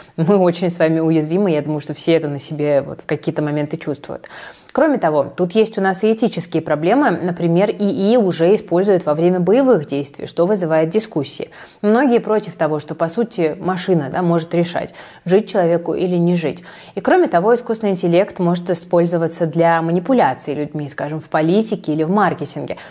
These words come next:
И это может иметь далеко идущие последствия для свободы и автономии человека. Так, э, считают многие, э, мировые, э, критики и скептики по искусственному интеллекту. Что вы думаете?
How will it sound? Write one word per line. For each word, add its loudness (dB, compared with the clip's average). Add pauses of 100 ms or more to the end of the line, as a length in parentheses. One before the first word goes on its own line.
(160)
И 4
это 4
может -2
иметь 2
далеко 2
идущие -2
последствия -2
для 0
свободы 0
и 2
автономии -2
человека. 0
Так, -6
э, 2
считают -2 (380)
многие, 2
э, -8
мировые, 2
э, -12
критики 0
и 2
скептики -4
по 2
искусственному -4
интеллекту. -6 (480)
Что 0
вы 4
думаете? 0